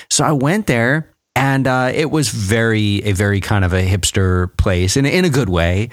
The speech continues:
And I was very excited 'cause I'd heard about this. We had, like, a couple hours before our flight out. I was like, "I'm gonna eat this great, this will be, like, my last meal in New York before, you know, for the end of the trip. It'll be, like, the,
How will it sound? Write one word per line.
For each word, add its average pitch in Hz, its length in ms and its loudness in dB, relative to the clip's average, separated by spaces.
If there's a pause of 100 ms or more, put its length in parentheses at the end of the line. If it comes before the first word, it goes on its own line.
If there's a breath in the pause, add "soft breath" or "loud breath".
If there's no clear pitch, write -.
(380 loud breath)
And 113 640 0 (440)
I 123 220 -2
was 113 200 -2
very 110 220 -2
excited 127 480 -2
'cause 104 120 -4
I'd 92 140 -2
heard 165 220 0
about 127 260 0
this. 127 200 -2
We 113 100 -2
had, 110 300 0
like, 98 220 -2
a 92 80 -4
couple 127 280 -2
hours 113 280 -2
before 110 320 -2
our 90 100 2
flight 101 400 -2
out. 123 280 0
I - 20 -4
was 101 120 -4
like, 101 200 -6
"I'm 101 160 -6
gonna 98 180 -4
eat 104 160 -4
this 104 160 -4
great, 117 640 -4
this 123 140 -2
will 117 60 -2
be, 110 100 0
like, 101 200 0
my 98 140 0
last 104 400 0
meal 104 260 2
in 98 100 2
New 92 100 0
York 104 280 0
before, 104 500 -2 (360 loud breath)
you 107 80 0
know, 104 100 2
for 90 100 -2
the 101 80 0
end 107 200 0
of 92 80 0
the 90 80 0
trip. 120 400 -2
It'll 92 120 0
be, 95 160 0
like, 92 220 0
the, 90 140 -4